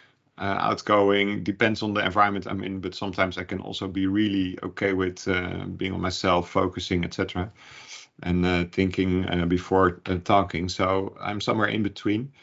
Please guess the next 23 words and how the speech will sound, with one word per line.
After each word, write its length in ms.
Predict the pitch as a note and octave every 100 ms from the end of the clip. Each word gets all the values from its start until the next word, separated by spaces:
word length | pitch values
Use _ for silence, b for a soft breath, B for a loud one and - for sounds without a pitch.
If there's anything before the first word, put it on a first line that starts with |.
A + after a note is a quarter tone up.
| b b b _ _ _
Um, 580 | G2+ G2+ G2+ G2+ G2+ G2+ -
but 200 | - A2
yeah, 140 | C3+ B2
let's 240 | C#3+ C#3
talk 240 | - C3+
with, 280 | B2 A#2+ -
with 180 | A2 A2
the 40 |
guests 260 | A2+ C#3 C#3
of 120 | -
the 80 | G#2
show, 260 | F#2 G2+ G2+
where, 380 | A2 G#2+ G#2 F2 - _
where 160 | A2+ G#2+
they 220 | A#2+ A#2+
are, 260 | B2 B2+ -
what 180 | G2+ G#2+
they 180 | A#2+ A#2
feel, 460 | - A#2+ B2+ B2 -
uh, 140 | G#2+
what 200 | G2+ A2+
they 120 | A#2
experience. 800 | A#2 A#2 - - G#2+ F#2 B2+ -